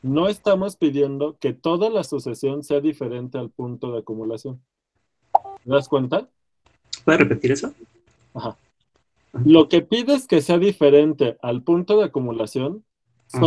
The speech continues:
Speaker 2: Ajá.
Speaker 1: los elementos de la subsucesión, no todos los elementos de la sucesión.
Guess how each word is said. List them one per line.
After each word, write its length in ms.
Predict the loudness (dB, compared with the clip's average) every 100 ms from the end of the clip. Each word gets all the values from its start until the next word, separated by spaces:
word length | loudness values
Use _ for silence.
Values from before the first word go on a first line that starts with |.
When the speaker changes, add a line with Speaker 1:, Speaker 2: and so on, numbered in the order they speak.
| 2
Speaker 2:
Ajá. 20 | 0
Speaker 1:
los 140 | 0
elementos 720 | 0 0 0 0 0 0 0
de 100 | 0 -2
la 140 | -4
subsucesión, 1200 | -4 4 4 4 -6 -6 -6 -4 -4 -2 -4 -8 -18 _ _ _ _ _ _
no 280 | -4 -2 -2
todos 580 | 0 2 2 0 -4 -2
los 220 | -2 -2
elementos 600 | -4 -8 -8 -8 -6 -6
de 100 | -6
la 100 | -8 -10
sucesión. 580 | -12 -12 -8 -8 -8